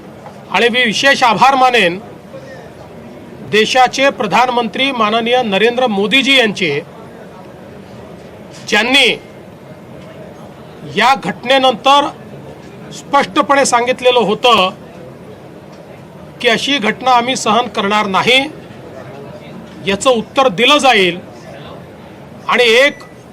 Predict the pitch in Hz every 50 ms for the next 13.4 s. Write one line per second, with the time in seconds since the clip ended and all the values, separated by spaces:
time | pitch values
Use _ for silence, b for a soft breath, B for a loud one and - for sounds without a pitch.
0 | - - - - - - - - - - - 190 - - 277 247 - - 285 285
1 | 277 277 - - - 247 226 285 285 285 269 - - 262 254 262 240 - - 247
2 | 233 220 - 254 226 202 175 170 - - - - - - - - - - - -
3 | - - - 202 208 - 285 285 294 302 294 277 254 - - - - 247 180 -
4 | - - - - - - - - - - - - - - - - - - - -
5 | - - - 180 196 233 254 226 269 262 214 165 180 180 190 226 240 - - 254
6 | 262 240 - - 233 214 214 233 240 247 247 180 196 190 208 220 233 233 214 185
7 | 214 247 262 269 269 - - - - - - - - - - - - - - -
8 | - - - - - - - - - - - - - - - - - - - -
9 | - 143 196 214 247 254 254 226 190 254 269 277 277 269 226 - - - - -
10 | - - - - - - - - - - - - - - - - - - - -
11 | - - - - - - - - - - - - - - - - - - - -
12 | 220 214 254 262 262 - - 247 226 214 247 233 - 277 247 180 202 214 214 262
13 | 269 262 254 233 240 247 254